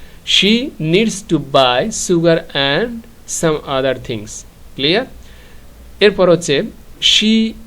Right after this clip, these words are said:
is hating নাকি hates going to market। দেখো, she is hating হবে নাকি she hates going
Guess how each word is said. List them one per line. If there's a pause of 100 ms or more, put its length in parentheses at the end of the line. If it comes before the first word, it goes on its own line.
(520)
is (1400)
hating
নাকি (140)
hates (640)
going (160)
to (640)
market। (1000)
দেখো, (360)
she
is (340)
hating
হবে
নাকি (400)
she (500)
hates
going